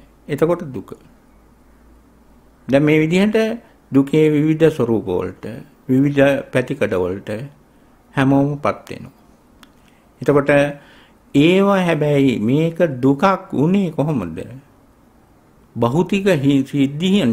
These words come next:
ලද නෑ. තවත් පුජ්‍යලිය හින්දාද ආර්ය සත්‍යයේදී එහෙම දේශනා කරන්නේ? අපිට මේවා දුකක් උනේ දිට්ඨිගත ස්වරූපයක් මතයි.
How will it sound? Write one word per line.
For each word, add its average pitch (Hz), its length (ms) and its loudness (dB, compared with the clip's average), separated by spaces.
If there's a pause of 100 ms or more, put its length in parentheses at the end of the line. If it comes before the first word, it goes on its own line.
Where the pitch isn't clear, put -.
ලද 90 240 -4 (240)
නෑ. 104 280 -8 (1400)
තවත් 165 340 0
පුජ්‍යලිය 180 560 2
හින්දාද 117 460 0 (600)
ආර්ය 131 220 0
සත්‍යයේදී 139 480 -2
එහෙම 131 180 0
දේශනා 123 380 -6
කරන්නේ? 95 460 -10 (1160)
අපිට 139 220 -4
මේවා 143 340 2
දුකක් 127 480 -4
උනේ 104 440 -8 (720)
දිට්ඨිගත 151 800 -2
ස්වරූපයක් 131 720 -2
මතයි. - 360 -14